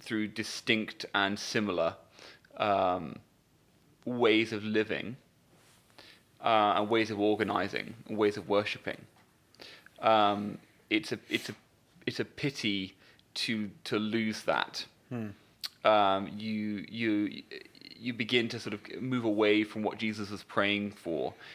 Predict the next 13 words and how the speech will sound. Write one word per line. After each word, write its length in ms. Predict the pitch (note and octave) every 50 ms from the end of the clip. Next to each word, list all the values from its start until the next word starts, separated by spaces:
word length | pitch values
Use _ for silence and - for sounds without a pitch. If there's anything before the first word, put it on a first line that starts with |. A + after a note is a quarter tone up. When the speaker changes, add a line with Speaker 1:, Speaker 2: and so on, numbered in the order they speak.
| - _
Speaker 1:
in 120 | - A2
John 220 | G#2 A2 G2 G2 G2
seventeen, 680 | - G#2 F2+ F#2 F2+ E2+ - A2 F#2+ F2+ E2+ - - - - _ _ - - - _ _ -
yeah, 480 | G#2+ G2 E2 - - F#2+ G2 F#2 E2+ -
uh, 60 | F#2+
in 80 | G#2
as 100 | G#2 G2+
much 200 | A2+ G2 F#2 -
as 120 | G#2+ F#2+ -
we've, 360 | G#2 F#2+ F#2+ F#2 E2 - - - - - F#2
uh, 140 | G2+ E2+ - F#2
we're 100 | G#2+ G#2
now 400 | G#2 G2 F#2+ F#2+ F#2 F#2 F#2